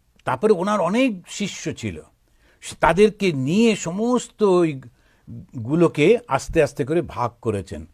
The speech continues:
করে ঋক, সাম, যজু, অথর্ব করলেন। আবার ওই বেদের মধ্যে আবার মেইন দুটো ভাগ করে দিলেন,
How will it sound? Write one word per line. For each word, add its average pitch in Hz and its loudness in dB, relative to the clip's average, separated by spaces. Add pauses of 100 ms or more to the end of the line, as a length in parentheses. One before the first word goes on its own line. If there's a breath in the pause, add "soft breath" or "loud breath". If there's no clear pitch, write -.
(300)
করে 180 2 (180)
ঋক, 170 0 (240)
সাম, 127 0 (180)
যজু, 113 -2 (100)
অথর্ব 107 -4
করলেন। 78 -12 (800 soft breath)
আবার 139 2 (260)
ওই 117 0
বেদের 170 4
মধ্যে 208 0
আবার 170 6 (160)
মেইন 202 -2
দুটো 175 -4
ভাগ 120 -4 (100)
করে 110 -4
দিলেন, 92 -8